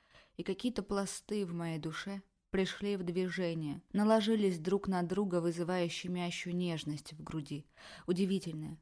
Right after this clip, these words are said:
поразительное ощущение чуда новой жизни, когда ты понимаешь, перед тобой на мониторе вовсе не черно-белое нечто,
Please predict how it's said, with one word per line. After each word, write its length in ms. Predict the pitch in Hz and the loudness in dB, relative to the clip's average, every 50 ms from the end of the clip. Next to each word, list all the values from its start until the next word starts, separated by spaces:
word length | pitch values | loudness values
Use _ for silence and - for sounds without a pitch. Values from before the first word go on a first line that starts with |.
| _ | _
поразительное 720 | - 196 202 202 202 190 196 208 196 202 185 175 170 165 160 | 0 2 4 4 4 2 0 -2 0 0 0 0 0 0 -2
ощущение 560 | 165 - 180 165 - 190 190 180 175 165 156 | -4 -4 -6 -6 -4 -2 -2 0 0 -2 -2
чуда 300 | - - 196 202 170 175 | -4 -4 -4 -4 -2 -2
новой 260 | 170 170 175 165 170 165 | 0 0 0 0 -2 -2
жизни, 400 | 156 165 165 156 151 156 147 147 | -2 -2 -4 -4 -4 -6 -6 -6
когда 380 | - - 151 151 151 156 156 | -8 -8 -8 -6 -4 -6 -6
ты 240 | 156 - - 175 170 | -8 -4 -4 -4 -4
понимаешь, 760 | 175 - 165 160 160 160 165 175 180 180 170 160 156 - - - | -2 -4 -4 -4 -2 -4 -4 -4 -4 -4 -4 -4 -6 -8 -8 -4
перед 320 | - 175 170 170 165 - | -2 -2 -2 -2 -4 -6
тобой 480 | - - 170 170 156 156 185 208 214 208 | -6 -4 -2 -2 -2 -2 -2 0 2 2
на 140 | 180 180 165 | 2 2 2
мониторе 680 | 160 165 165 170 165 156 - - 208 226 214 180 - - - - - - - - - | 0 -2 -2 -2 -4 -4 -4 -2 -2 0 0 -2 -4 -6 -10 -20 -20 -20 -20 -14 -8
вовсе 480 | - 180 202 247 269 262 - - - 220 | -4 2 4 6 6 4 2 -2 -4 0
не 240 | 208 208 208 208 196 | 2 2 2 0 -2
черно-белое 960 | - - 233 240 247 233 220 208 196 190 170 185 202 196 190 180 175 175 175 | -4 -4 -2 -2 0 2 2 2 2 0 0 -2 -2 -2 -2 0 0 0 0
нечто, 600 | 175 180 190 196 185 160 - - - - 147 - | 0 2 2 2 0 -2 -4 -6 -8 -10 -12 -12